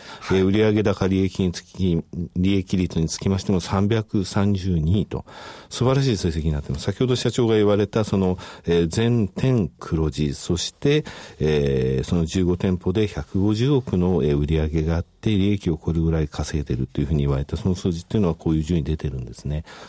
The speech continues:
Speaker 2: ですので、あの、拡大、えー、きちんとですね、あの、ペースを自分たちで考えながら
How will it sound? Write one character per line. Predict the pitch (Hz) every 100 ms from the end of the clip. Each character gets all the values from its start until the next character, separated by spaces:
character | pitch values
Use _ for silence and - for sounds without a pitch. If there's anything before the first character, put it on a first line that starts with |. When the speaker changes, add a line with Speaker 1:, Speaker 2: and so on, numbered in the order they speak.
| -
Speaker 2:
で | -
す | 107
の |
で、 | 95 87 - -
あ | 85
の、 | 82
拡 | - 87 98
大、 | 92 85 78
え | 73 71
ー、 | 71
き | -
ち | 127
ん | 131
と | 101
で | 80
す | -
ね、 | 80 71 - -
あ | 73
の、 | 76
ペ | - 95
ー |
ス | -
を |
自 | 80 78
分 | 85 82
た | 82
ち | - 80
で | 85
考 | - 95 101
え | 101
な | 110
が | 120
ら | 135